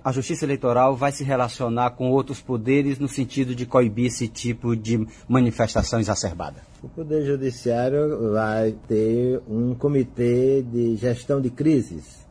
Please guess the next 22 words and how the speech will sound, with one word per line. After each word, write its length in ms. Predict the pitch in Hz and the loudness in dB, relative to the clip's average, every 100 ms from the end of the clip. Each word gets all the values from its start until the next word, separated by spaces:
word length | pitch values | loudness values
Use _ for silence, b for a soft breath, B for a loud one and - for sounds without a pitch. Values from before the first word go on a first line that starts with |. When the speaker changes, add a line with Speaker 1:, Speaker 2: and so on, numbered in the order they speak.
| - | -18
Speaker 2:
Isso 220 | 73 - | -18 -12
nós 220 | 92 92 101 | -8 -8 -8
estamos 400 | - 101 101 - | -10 -8 -8 -6
pensando, 1080 | 113 104 107 101 117 107 95 87 87 90 | -8 -6 -6 -4 -4 -2 -2 -2 -4 -6
e 140 | 101 104 | -2 0
não 180 | 104 | 0
é 260 | 104 117 110 | 0 0 0
aqui 240 | 101 107 | -4 -4
no 160 | 104 95 | -2 -2
Tribunal 580 | 95 90 92 92 95 90 | -6 -10 -8 -6 -6 -8
Regional 420 | 87 82 87 90 | -10 -10 -10 -8
Eleitoral 520 | 87 87 85 98 104 | -10 -8 -6 -4 -4
que 320 | 95 98 92 | -4 -4 -4
se 540 | 82 - 92 87 85 76 - B B | -6 -10 -6 -4 -4 -10 -16 B B
cogita 540 | 107 104 90 110 92 | 0 0 0 -2 -2
dessa 280 | 82 82 - | -6 -8 -8
ideia. 340 | 76 78 69 - | -8 -8 -10 -14
Essa 180 | - 90 | -10 -10
ideia 420 | 90 92 104 110 | -6 -6 -4 -4
vem 240 | 107 113 | -4 -4
de 120 | 117 | -2
Brasília, 840 | 117 131 127 104 98 120 101 78 | 0 0 0 0 0 0 -2 -6